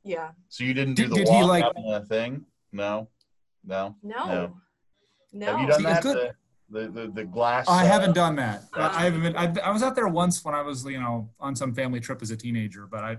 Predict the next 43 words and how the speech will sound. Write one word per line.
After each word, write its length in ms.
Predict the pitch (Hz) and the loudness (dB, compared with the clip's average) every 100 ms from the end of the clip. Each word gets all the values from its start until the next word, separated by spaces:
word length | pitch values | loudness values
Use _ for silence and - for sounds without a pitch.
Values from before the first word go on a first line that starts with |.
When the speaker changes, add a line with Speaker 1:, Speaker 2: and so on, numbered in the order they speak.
| 113 | -6
Speaker 3:
I 80 | 113 | -6
haven't 180 | 107 | -6
Speaker 2:
Yeah. 80 | 113 | -6
Speaker 3:
been 80 | 107 | -6
back 200 | 110 107 | -6 -8
there 100 | 113 | -12
since 200 | - 117 | -10 -8
they 100 | 120 | -6
built 220 | 117 123 117 | -6 -4 -4
that 200 | 110 - | -8 -6
fanciness. 440 | 104 101 104 101 | -8 -8 -10 -10
It 60 | 156 | -8
was 120 | 123 | -6
just 160 | 156 | -6
a 20 | - | -6
big 140 | 123 | -6
Speaker 2:
Yeah. 60 | 117 | -2
Speaker 3:
hole 100 | 117 | -2
in 40 | |
the 60 | 113 | -2
ground 280 | 113 110 104 | -4 -4 -4
when 80 | 104 | -8
I 100 | 104 | -10
was 140 | 104 | -10
there. 180 | 107 - | -10 -8
Speaker 1:
<laughs> 60 | 302 269 117 _ _ _ _ _ _ _ _ | -10 -10 -16 _ _ _ _ _ _ _ _
Speaker 2:
It 100 | 120 | 0
hasn't 260 | 165 139 139 | 0 0 -6
changed 300 | 147 127 - | -4 -4 -2
that 220 | 120 90 | -2 -2
much, 300 | 82 69 - | -6 -10 -12
but, 140 | 85 - | -10 -8
Speaker 1:
Yeah. 120 | 160 | -8
Speaker 2:
I 20 | |
mean. 220 | 98 101 - - | -10 -12 -12 -6
Speaker 1:
It's 260 | 202 185 | -4 -2
still 440 | 185 185 185 190 180 | -2 -2 0 0 -2
Speaker 2:
<laughs> 440 | - 139 - - | -4 -8 -10 -2
Speaker 1:
a 140 | 302 294 | -2 -2
big 180 | 311 | -8
hole. 460 | - 320 208 185 170 _ - - - | -10 -10 -8 -8 -12 _ -20 -20 -4
Speaker 2:
Yes. 340 | 220 208 196 | 0 0 -2
Speaker 1:
Um, 140 | 208 | -8